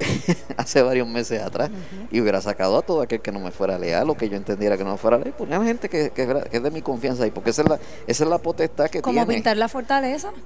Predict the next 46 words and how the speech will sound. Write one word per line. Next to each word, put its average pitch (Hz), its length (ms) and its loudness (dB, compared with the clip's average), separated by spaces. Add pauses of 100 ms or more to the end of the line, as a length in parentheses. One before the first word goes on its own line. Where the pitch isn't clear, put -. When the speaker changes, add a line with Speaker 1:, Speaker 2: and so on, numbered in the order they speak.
Speaker 1:
Exacto. 104 380 -4
Speaker 2:
Porque 220 140 4
eso 262 120 2
fue 247 100 -2
el 240 60 -2
simbolismo. 262 640 2
Speaker 1:
Pero, 294 60 2
Speaker 2:
De 226 60 0
esto 240 120 0
es 233 80 6
Speaker 1:
exacto. 254 180 -2
Speaker 2:
una 262 160 0
administración 262 640 0
nueva, 285 340 2
pues, 269 140 4
¿y 247 80 0
qué 220 140 2
pasó 220 280 -2
con 240 200 -4
este 233 220 -6
tipo 233 300 2
de 220 280 0 (200)
puestos? 208 300 -2
Speaker 1:
Correcto. 95 540 0 (400)
Así 147 220 0
que 196 180 4
eso, 170 260 2
esas 170 240 0
alegaciones 151 580 2
que - 80 -6
se 110 80 0
están 117 200 0
haciendo 135 420 0
de 107 100 2
que - 120 -6
esto 139 160 0
es 139 80 0
discrimen 139 480 -4
político, 123 720 0
ya, 120 200 -2
ya 151 100 4
eso 185 120 0
es 165 60 -2
más 165 160 0
campaña 139 360 4
Speaker 2:
Persecución, 135 220 4